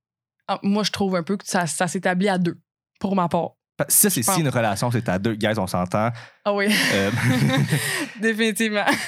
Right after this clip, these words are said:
Speaker 2: une relation peut être à plusieurs.
Speaker 1: Oui.
Speaker 2: C'est, c'est bien correct.
Speaker 1: On va en
Speaker 2: On
Speaker 1: parler plus tard.
Speaker 2: on va en parler plus tard.
Speaker 1: <laughs>
Speaker 2: Pas plus tard dans ce podcast-ci, mais on va parler, euh, on, on espère en parler, en tout cas. On va, on va voir comment ça va, là.
Speaker 1: Mais c'est ça. Fait que là, on dirait que vu qu'en ce moment, je suis toute seule,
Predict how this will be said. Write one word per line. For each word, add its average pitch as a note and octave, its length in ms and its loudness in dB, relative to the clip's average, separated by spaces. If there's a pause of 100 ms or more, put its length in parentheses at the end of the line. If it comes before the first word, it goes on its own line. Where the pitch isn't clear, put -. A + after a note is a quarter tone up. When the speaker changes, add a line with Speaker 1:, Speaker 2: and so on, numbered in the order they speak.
(160)
Speaker 2:
une D3 120 0
relation C3 580 0
peut A#2 140 -2
être A2+ 100 0
à A2 100 0
plusieurs. G#2+ 680 0 (320)
Speaker 1:
Oui. F3+ 320 -4 (480)
Speaker 2:
C'est, F#2+ 220 -2
c'est F#2 200 -2 (240)
bien G#2+ 260 -2
correct. G2+ 400 0
Speaker 1:
On F#2 160 0
va F2+ 140 2
en F2 60 2
Speaker 2:
On F#2+ 40 -4
Speaker 1:
parler - 260 -6
plus - 120 -20
tard. - 240 -20
Speaker 2:
on - 60 -6
va F#2+ 100 -2
en - 20 -2
parler D#2+ 180 -4
plus - 120 -8
tard. - 180 -4 (260)
Speaker 1:
<laughs> - 600 -8
Speaker 2:
Pas C3 80 0
plus A#2+ 100 -2
tard B2+ 140 2
dans G#2+ 100 0
ce - 80 -4
podcast-ci, G#2+ 400 -2
mais D3 60 2
on G#2 100 0
va G2 100 0
parler, F#2 440 0
euh, D#2 120 -2 (120)
on, G2+ 160 0
on A#2+ 100 0
espère B2+ 380 0
en G2 80 -4
parler, G2+ 240 -2
en F2 80 -4
tout - 120 -12
cas. E2 120 -6
On D2 60 -4
va, D2 260 -8
on F2+ 80 -6
va F2+ 80 -2
voir G2 180 -4
comment F2+ 220 -4
ça D#2+ 160 -8
va, F2+ 100 -2
là. C#3+ 140 0 (340)
Speaker 1:
Mais G3+ 140 0
c'est F#3+ 100 -2
ça. A3 240 0
Fait G#3+ 80 -4
que G3 60 -2
là, C4 80 0
on B3+ 40 0
dirait C4 160 0
que G#3 60 -6
vu A3+ 160 0
qu'en G#3 160 -2
ce F#3+ 100 -2
moment, G3+ 120 2
je A3+ 60 0
suis - 100 -8
toute F#3 160 -4
seule, A3+ 320 -2